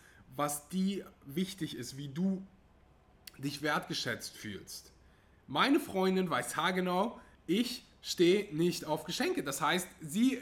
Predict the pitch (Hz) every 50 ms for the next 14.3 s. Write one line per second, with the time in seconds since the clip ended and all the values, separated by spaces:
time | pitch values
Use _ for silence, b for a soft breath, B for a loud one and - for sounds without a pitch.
0 | - 165 160 160 151 160 175 160 - 196 233 233 247 240 220 - 214 202 214 208
1 | 165 196 190 180 170 170 185 170 B B B B 170 B - 139 139 156 190 226
2 | 294 285 214 175 156 147 151 156 - 170 160 - 165 156 - - 160 160 156 151
3 | 151 156 147 135 135 B B B B B - 139 165 151 139 117 - - - -
4 | - - - - - - - - - _ - - 160 147 147 180 196 226 240 233
5 | - 214 202 202 196 202 196 180 202 196 190 180 190 190 - 190 190 185 190 190
6 | 190 185 254 349 339 - 143 117 123 131 139 151 147 147 B B B B B B
7 | - - - 185 165 156 220 240 247 220 202 185 - 180 165 165 160 - - -
8 | - - _ _ _ - _ _ _ - _ - _ _ _ _ _ - - -
9 | - 269 359 381 269 180 156 - 131 123 123 123 127 135 131 127 139 - 165 147
10 | 151 - 156 135 120 151 180 220 214 220 - - 160 139 139 - - 220 220 233
11 | 240 B B B B B B B B B - - _ - - - _ _ _ _
12 | - _ _ - - 170 175 185 190 175 180 185 185 185 185 180 - - 180 180
13 | - 180 196 247 285 240 190 185 - - - 139 127 - 123 123 123 - 165 196
14 | 294 - - - -